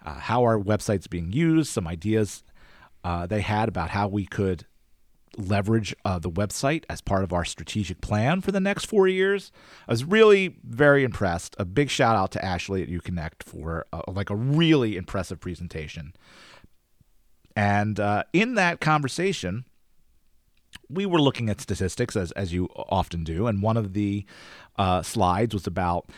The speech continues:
how people are finding the Career Services website, you know, direct Googling, always number one. But then there was a, a, a subset,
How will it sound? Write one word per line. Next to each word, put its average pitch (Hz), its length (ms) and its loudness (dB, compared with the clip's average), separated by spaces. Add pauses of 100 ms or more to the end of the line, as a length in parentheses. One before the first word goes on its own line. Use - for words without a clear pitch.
(100)
how 127 240 4
people 107 340 -4
are 90 60 0
finding 85 380 -4
the 78 60 -8
Career 82 260 -8
Services 73 500 -10
website, 87 480 -8
you 95 80 -10
know, 80 160 -12 (500)
direct 117 460 4
Googling, 92 420 0
always 82 440 -4
number 90 300 -2
one. 85 260 -4
But 143 120 -2
then 226 120 0
there 277 80 0
was 226 160 0
a, 160 180 2
a, 123 300 0
a - 20 -2
subset, 120 540 0